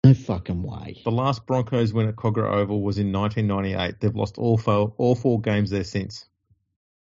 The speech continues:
Speaker 1: That's crazy.
Speaker 2: Also,
Speaker 1: Mm-hmm.
Speaker 2: there's been thirty-two scores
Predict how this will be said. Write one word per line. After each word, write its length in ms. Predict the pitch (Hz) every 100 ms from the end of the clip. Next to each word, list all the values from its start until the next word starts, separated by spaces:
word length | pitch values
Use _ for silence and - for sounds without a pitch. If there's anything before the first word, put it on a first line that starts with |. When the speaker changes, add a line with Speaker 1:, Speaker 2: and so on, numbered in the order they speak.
| _ _ _ _ _ _
Speaker 1:
That's 220 | - - 82
crazy. 840 | 80 - - 98 101 98 - - - - - - - - _ _ - -
Speaker 2:
Also, 340 | 139 - - - _ _ _ _ _ -
Speaker 1:
Mm-hmm. 220 | 101 175 - _ _ _ _ _ _
Speaker 2:
there's 140 | 127 113
been 220 | 143 120
thirty-two 640 | - 151 185 208 - 190
scores 680 | - - 135 107 101 107